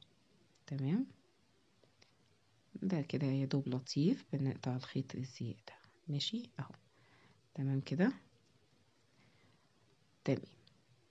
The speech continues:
هنيجي للقلب التاني، انا برضو ايه هوريكم طريقة تقفيل غير طريقة التقفيل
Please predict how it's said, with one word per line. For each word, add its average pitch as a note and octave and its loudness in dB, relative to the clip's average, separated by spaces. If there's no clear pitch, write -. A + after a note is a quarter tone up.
هنيجي F3+ 10
للقلب D3 6
التاني، D#3 4
انا C#3+ 4
برضو C#3+ 2
ايه D#3+ 4
هوريكم C#3 2
طريقة C#3 2
تقفيل D#3+ 2
غير D3 4
طريقة C3+ 0
التقفيل C#3 0